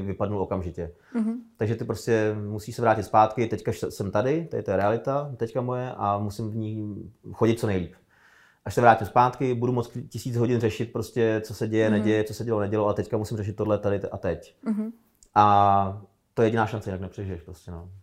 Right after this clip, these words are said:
Speaker 2: No a jak moc je náročný to, eh, když víš, že tě neustále sledujou ty kamery, tak jasně, snažíš se být sám sebou, ale zároveň musíš trošičku držet i tu, tu hranici, abys tam nezačal, já nevím, šílet, nerozčiloval se nad tím, že už toho máš plný zuby.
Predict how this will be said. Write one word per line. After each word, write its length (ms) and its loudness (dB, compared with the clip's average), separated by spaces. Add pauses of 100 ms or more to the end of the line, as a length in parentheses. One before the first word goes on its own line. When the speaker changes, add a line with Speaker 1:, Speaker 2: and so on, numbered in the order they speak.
(480)
Speaker 2:
No 60 2
a 40 6
jak 120 4
moc 200 2
je 60 6
náročný 500 4
to, 420 8 (280)
eh, 460 4
když 240 -2
víš, 100 2
že 80 4
tě 160 4
neustále 520 6
sledujou 340 6
ty 100 2
kamery, 340 6
tak 160 2
jasně, 260 2
snažíš 280 -4
se 120 0
být 200 2
sám 160 2
sebou, 380 2 (340)
ale 300 8
zároveň 460 6
musíš 240 -4
trošičku 440 -6
držet 380 2
i 420 0
tu, 380 -2
tu 100 2
hranici, 560 0
abys 220 0
tam 180 0
nezačal, 500 0 (280)
já 80 -2
nevím, 280 -4
šílet, 520 4
nerozčiloval 640 0
se 120 -6
nad 80 -4
tím, 160 -6
že 80 -2
už 100 -6
toho 100 -6
máš 160 -4
plný 240 -6
zuby. 280 -2